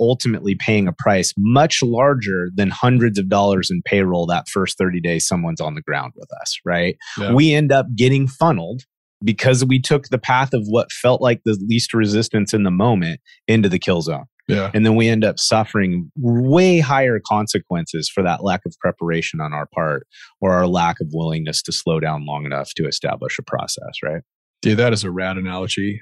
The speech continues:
Speaker 2: And I just <laughs> find this military talk so, and my juices were, like,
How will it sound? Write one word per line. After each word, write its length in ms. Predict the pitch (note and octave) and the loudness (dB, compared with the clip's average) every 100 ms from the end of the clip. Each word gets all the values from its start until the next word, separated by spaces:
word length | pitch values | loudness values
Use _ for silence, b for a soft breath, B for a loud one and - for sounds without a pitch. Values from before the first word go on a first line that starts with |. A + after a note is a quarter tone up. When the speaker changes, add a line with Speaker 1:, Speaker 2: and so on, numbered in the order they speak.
| _ | _
Speaker 2:
And 160 | - F#2+ | -4 -4
I 80 | F#2 | -2
just 260 | - - - | -2 -2 2
<laughs> 20 | |
find 280 | F3 D#3 E3 | 2 4 2
this 200 | - C3+ | 4 4
military 560 | B2 B2+ B2+ C#3+ C#3+ | 4 2 2 0 0
talk 320 | - C3+ C3+ | 0 0 0
so, 340 | - - C3+ C3 | -2 0 2 2
and 180 | B2 A#2+ | 2 2
my 120 | C3 | 4
juices 600 | C3 B2+ D3 D#3 D3+ A#2+ | 4 4 4 4 2 0
were, 160 | B2 A#2+ | 2 2
like, 220 | A#2+ A2 | 2 0